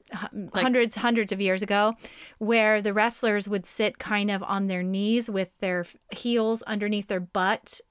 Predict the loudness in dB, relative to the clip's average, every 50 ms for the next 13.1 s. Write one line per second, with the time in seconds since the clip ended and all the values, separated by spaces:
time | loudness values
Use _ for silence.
0 | _ -2 0 0 2 2 0 0 0 0 0 -2 -2 -2 -6 -6 -2 0 0 0
1 | 0 -2 _ -4 -2 0 0 2 2 2 4 4 4 4 4 4 4 2 0 -2
2 | -4 -2 -2 0 0 0 -2 -6 -8 -10 -14 _ _ -10 -8 -6 -4 -2 0 0
3 | 0 0 -2 -6 -8 _ -4 -2 -2 -2 -2 0 0 -2 -2 0 -2 -2 -2 -2
4 | -6 -8 -10 _ _ _ _ _ _ _ _ _ _ -12 -10 -6 -4 -2 -2 -2
5 | -4 -4 -4 -4 -4 -4 -4 -2 -2 -2 -2 -2 -2 -4 -4 -4 -2 -2 0 -2
6 | -2 -2 -4 -4 -4 -4 -4 -6 -6 -6 -6 -6 -8 -6 -6 -2 0 2 2 2
7 | 2 0 0 0 0 0 -2 -2 -2 0 2 2 2 2 0 -2 -4 -6 -6 -6
8 | -6 -4 -4 -4 -4 -4 -4 -2 -2 0 -2 -2 -4 -4 -6 -6 -6 -6 -6 -4
9 | -4 -2 -2 -4 -4 -6 -6 -6 -6 -4 -2 0 0 0 0 0 -2 -8 -16 -18
10 | -16 -16 -16 -12 -6 -2 0 0 2 2 2 0 2 2 2 2 2 2 0 0
11 | -2 -2 -2 -6 -12 -20 -20 -20 -20 _ _ -6 -2 0 2 4 6 6 6 4
12 | 4 4 4 4 4 4 4 2 2 4 4 4 2 0 0 0 0 0 -2 -6
13 | -16 -20